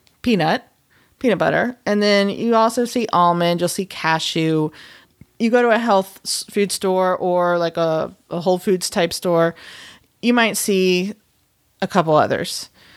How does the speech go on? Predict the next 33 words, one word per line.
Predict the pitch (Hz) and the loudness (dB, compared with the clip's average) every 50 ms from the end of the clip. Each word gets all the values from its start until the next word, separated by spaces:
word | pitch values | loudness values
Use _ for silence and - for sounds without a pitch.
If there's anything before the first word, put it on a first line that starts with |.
| - - _ _ _ _ _ _ _ _ _ | -20 -20 _ _ _ _ _ _ _ _ _
But | - 190 214 214 202 175 - - _ _ - _ _ _ | -8 0 2 4 4 4 2 -2 _ _ -20 _ _ _
there | 208 196 240 254 262 254 | -6 -2 -2 0 0 -2
are | |
so | 220 - - - - 277 269 269 277 294 | -2 -4 -4 -4 -2 0 0 0 0 0
many | 285 262 240 233 226 233 240 226 190 160 147 131 135 170 175 - _ _ _ _ _ _ _ _ _ | 0 0 0 0 0 0 0 0 -2 -2 -4 -4 -6 -8 -10 -12 _ _ _ _ _ _ _ _ _
things | - 220 214 202 175 151 131 180 - - | -2 0 0 0 0 -2 -4 -6 -4 -4
that | 190 175 - | -4 -2 0
you | 202 226 | -2 -4
can | 220 - 254 220 208 | 0 0 0 2 4
make | 202 190 190 156 127 | 2 2 2 0 0
butters, | 190 208 220 226 233 | 0 2 2 2 0
just | - - 285 294 - | 0 -2 -4 -2 -2
like | 381 330 | -2 -2
milks. | 311 302 277 175 123 - - | 0 0 2 0 0 -2 -4
There's | - 190 196 | -6 -6 -4
so | - - - - 220 214 233 | -4 -6 -2 0 2 2 2
many | 247 247 247 240 233 233 226 226 226 226 - - | 2 2 0 0 0 0 0 2 0 0 -2 -2
nuts | - 190 185 190 214 - - - - - - - | -4 -2 0 0 0 0 -2 -6 -6 -6 -6 -4
and | - 185 180 175 | -4 -2 -2 -2
seeds | - - 254 254 233 196 185 175 175 | -4 -2 -2 0 0 0 -2 -2 -4
that | 190 170 | -4 -4
you | 117 208 226 | -2 -4 -6
can | 220 - 240 202 190 | -2 -2 -2 0 2
make | 190 185 185 190 185 185 - _ _ _ | 2 2 2 0 -2 -4 -10 _ _ _
butters | 180 208 208 226 262 240 180 185 - | -2 0 2 2 4 2 0 -2 -4
from | - - 165 151 143 151 160 | -4 0 0 2 2 0 -2
that | 170 180 | -4 -4
you | - 220 226 | -4 -2 0
would | 240 226 | 0 2
never | 233 240 240 240 247 254 262 277 | 2 2 2 2 2 0 0 -2
even | - - 208 202 190 190 185 | -4 -4 -6 -4 -4 -4 -4
think | 190 _ 254 277 330 381 - | -4 _ -6 -6 -6 -6 -4
of. | - - - - 50 - - - | -2 0 0 0 -2 -4 -8 -12